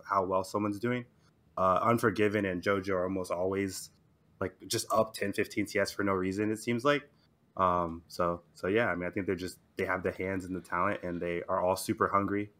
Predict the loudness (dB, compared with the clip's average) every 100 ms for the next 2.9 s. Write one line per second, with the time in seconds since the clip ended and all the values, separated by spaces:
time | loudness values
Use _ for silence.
0 | -4 -2 -2 -6 -4 -4 -2 0 0 -2
1 | 0 2 2 -2 -6 -2 0 0 -2 -4
2 | -4 -4 -4 -4 -6 -6 -6 -6 -6